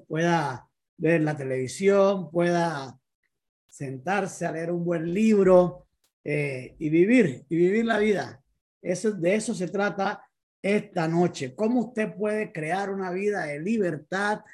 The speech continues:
una vida en la cual el ingreso, el tiempo, la salud, eh, no sean problemas en su vida?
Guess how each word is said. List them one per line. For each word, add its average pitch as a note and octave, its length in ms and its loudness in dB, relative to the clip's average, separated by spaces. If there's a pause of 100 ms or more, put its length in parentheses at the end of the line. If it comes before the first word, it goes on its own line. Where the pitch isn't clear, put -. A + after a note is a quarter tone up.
(240)
una F#3+ 280 2
vida G3+ 680 -2 (300)
en E3 140 2
la D3+ 180 -2
cual F#3+ 680 0
el D#3 220 0
ingreso, F#3 800 -2 (220)
el D3 220 -6
tiempo, F#3 640 0
la C3+ 140 -8
salud, F3+ 680 0 (440)
eh, C#3 240 -2
no G#3 220 2
sean A#3 360 2
problemas E3+ 480 -4
en C#3+ 100 -4
su A#2+ 180 -8
vida? C3 360 -6